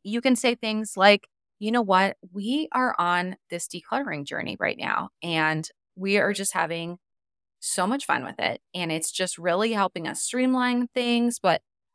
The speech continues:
we're just kinda in this new mindset of experiences over getting new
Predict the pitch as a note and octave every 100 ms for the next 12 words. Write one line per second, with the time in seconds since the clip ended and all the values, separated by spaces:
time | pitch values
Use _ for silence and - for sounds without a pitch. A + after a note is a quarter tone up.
0 | - G3 A3 - - G#3+ B3 C#4 B3+ -
1 | G3+ G3 E3+ D#3 E3+ G#3 - D4+ D#4+ A3
2 | E3 E3+ - _ _ - - - E3+ E3+
3 | G3+ A3+ A3 B3 A#3+ A#3 - F#3 F3+ F3+
4 | E3+ E3+ E3+ - _ _ _ - F3+ F#3
5 | F#3